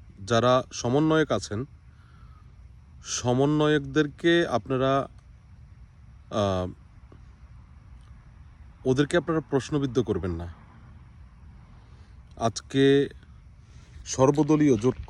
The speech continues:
গঠন করার পরেও এই ফ্যাসিস্ট সরকার থেকে কেউ কিন্তু রেহাই পান নাই। আজকে হ্যাঁ, তাদের অবদান আমরা অস্বীকার করব না,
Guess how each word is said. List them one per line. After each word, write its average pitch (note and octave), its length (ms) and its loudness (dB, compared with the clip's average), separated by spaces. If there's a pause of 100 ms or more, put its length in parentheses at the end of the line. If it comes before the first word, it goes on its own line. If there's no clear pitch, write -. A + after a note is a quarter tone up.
(160)
গঠন C3 280 0
করার D3 260 4
পরেও B2+ 480 2 (1900)
এই B2+ 120 4
ফ্যাসিস্ট C3+ 500 0 (320)
সরকার C3 440 0 (100)
থেকে A#2+ 380 -2 (800)
কেউ C#3 160 6
কিন্তু D3+ 300 -2
রেহাই A2+ 240 0
পান F#2+ 200 -4
নাই। E2+ 180 -10 (1000)
আজকে B2 260 -2
হ্যাঁ, C3 180 4
তাদের A#2+ 320 2
অবদান C#3+ 560 2
আমরা A#2 260 0
অস্বীকার C#3 460 -2
করব A#2 240 -2
না, G2+ 160 -4